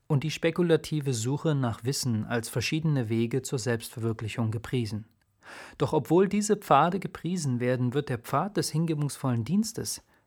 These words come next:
in allen Schriften als der beste anerkannt. Mit anderen Worten, hingebungsvoller Dienst für Sri Krishna ist der erhabenste und vollkommenste Pfad zur Selbstverwirklichung. Und es wird empfohlen, diesen Pfad direkt zu praktizieren.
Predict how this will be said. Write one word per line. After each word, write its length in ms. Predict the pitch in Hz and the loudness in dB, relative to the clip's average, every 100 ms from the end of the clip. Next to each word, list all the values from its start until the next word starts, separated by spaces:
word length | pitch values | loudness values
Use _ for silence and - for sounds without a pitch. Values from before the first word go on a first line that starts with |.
| _ | _
in 180 | 127 113 | -6 -6
allen 340 | - 135 160 | 0 2 2
Schriften 540 | 165 - 120 - - 113 | 0 0 0 -2 -8 -8
als 260 | 127 110 | -6 -8
der 140 | - 107 | -8 -6
beste 480 | - 107 - 123 120 | -4 -2 -4 -8 -6
anerkannt. 680 | 113 107 - - 139 - _ _ _ _ _ _ _ - - - | -4 -4 -8 -14 -14 -18 _ _ _ _ _ _ _ -20 -20 -4
Mit 140 | 139 | 0
anderen 460 | - 151 160 143 123 | 4 6 6 4 6
Worten, 420 | 127 156 - 151 | 6 4 2 0
hingebungsvoller 840 | 123 170 180 190 170 156 156 143 127 | 2 2 2 0 -2 -2 -2 0 -2
Dienst 380 | 147 175 180 | 0 -2 -2
für 160 | - 131 | -4 -6
Sri 240 | - 123 | -4 -4
Krishna 640 | 110 - 151 - 117 104 - _ _ | -4 -4 -6 -4 -4 -4 -10 _ _
ist 220 | 120 - | -8 -4
der 100 | 139 | -2
erhabenste 840 | 131 110 120 127 117 113 - 127 117 | 0 0 4 4 4 0 0 -2 0
und 180 | 123 113 | -2 -2
vollkommenste 800 | 127 120 - 131 117 107 - 110 | 0 0 0 0 2 0 -2 -8
Pfad 400 | - 110 101 - | -6 -6 -6 -6
zur 120 | 123 | -8
Selbstverwirklichung. 1000 | 107 113 - - 107 110 110 - 117 101 - _ - - - - | -6 -8 -10 -10 -8 -6 -8 -6 -6 -6 -12 _ -20 -20 -18 -2
Und 160 | 160 170 | 2 2
es 120 | 180 | 4
wird 200 | 185 196 | 2 4
empfohlen, 600 | 160 - 135 127 151 156 | 0 2 4 4 4 2
diesen 320 | 156 156 151 | 0 0 -2
Pfad 480 | - 120 123 - - | 0 0 0 -2 -6
direkt 340 | 147 165 - - | -4 -4 -6 -4
zu 100 | 120 | -4
praktizieren. 840 | 113 104 - 104 - 110 101 101 | -4 -8 -10 -8 -6 -6 -6 -12